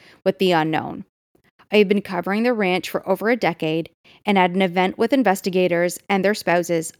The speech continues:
I had discovered they believe the phenomenon often follows them home, so much so that they now refer to this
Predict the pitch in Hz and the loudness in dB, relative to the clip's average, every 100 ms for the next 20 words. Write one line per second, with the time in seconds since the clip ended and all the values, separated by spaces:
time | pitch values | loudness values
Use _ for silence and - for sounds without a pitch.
0 | - 196 190 185 - 175 180 196 202 _ | 0 2 2 0 -2 -2 0 -2 -4 _
1 | 196 190 220 214 185 170 190 208 190 175 | 0 2 2 2 0 0 -2 0 2 2
2 | 180 170 175 - - _ 180 170 - 208 | 2 0 0 -4 -16 _ 0 0 0 0
3 | 175 131 175 175 196 214 170 - - - | 2 2 0 -2 -6 0 -2 -2 -8 -18
4 | _ _ _ - - 214 226 254 - 196 | _ _ _ -12 0 2 4 0 0 2
5 | 180 180 175 180 170 160 180 196 170 170 | 2 2 2 2 2 2 2 0 -4 -4
6 | 170 175 175 | 0 0 -2